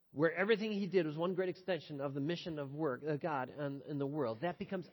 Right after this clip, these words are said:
our mission as well. Look at verses twelve to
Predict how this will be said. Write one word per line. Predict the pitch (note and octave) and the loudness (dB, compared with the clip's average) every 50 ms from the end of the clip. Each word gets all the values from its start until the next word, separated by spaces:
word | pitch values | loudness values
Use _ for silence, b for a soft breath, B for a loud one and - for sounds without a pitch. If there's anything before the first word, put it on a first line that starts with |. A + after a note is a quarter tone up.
| - - | -6 -2
our | F#3+ G3+ G#3 G3+ | 0 0 0 0
mission | F3+ D3+ C#3 C3 - - B2 A#2+ B2 - _ _ _ _ - | -2 -4 -6 -6 -8 -10 -12 -12 -14 -18 _ _ _ _ -6
as | D3+ D#3 C3+ | -6 -4 -4
well. | C3+ C#3+ F3+ E3+ C3+ A#2 G#2 - _ _ _ _ _ - | -4 -4 -4 -2 -4 -4 -8 -12 _ _ _ _ _ 8
Look | G3 G3+ F#3+ | 8 8 10
at | G3+ | 8
verses | E3+ G3 F#3+ D#3 F#3+ E3+ D3 - - - | 6 4 0 0 -2 -6 -8 -8 -2 4
twelve | G3 F#3+ F3+ D#3+ | 4 4 4 4
to | F3 | -2